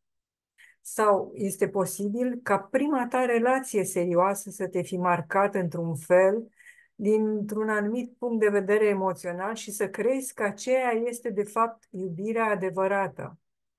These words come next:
În goana noastră, după iubire, încercăm în mod inconștient să repetăm sau să reparăm experiențele din trecut. Imităm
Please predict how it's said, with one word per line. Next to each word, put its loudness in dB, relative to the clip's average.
În -2
goana 2
noastră, -2
după -2
iubire, -2
încercăm -4
în -4
mod -2
inconștient -6
să 2
repetăm 0
sau -6
să -2
reparăm 0
experiențele 0
din -6
trecut. -4
Imităm -2